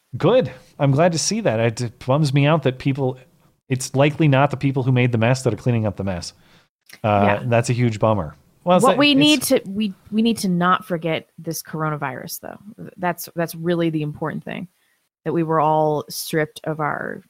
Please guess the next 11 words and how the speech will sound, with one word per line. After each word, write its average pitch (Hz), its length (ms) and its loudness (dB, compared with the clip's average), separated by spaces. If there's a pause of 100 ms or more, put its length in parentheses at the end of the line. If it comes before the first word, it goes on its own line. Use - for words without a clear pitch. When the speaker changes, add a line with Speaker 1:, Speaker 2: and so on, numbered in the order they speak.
(140)
Speaker 2:
constitutional 160 800 -6
rights 143 440 -6
because 156 260 -8
of 147 80 -12
some 156 220 -6
Chinese 147 440 -6
virus 151 380 -2
that 135 80 -16
kills 151 260 -6
basically 147 400 -6
nobody. 131 380 -8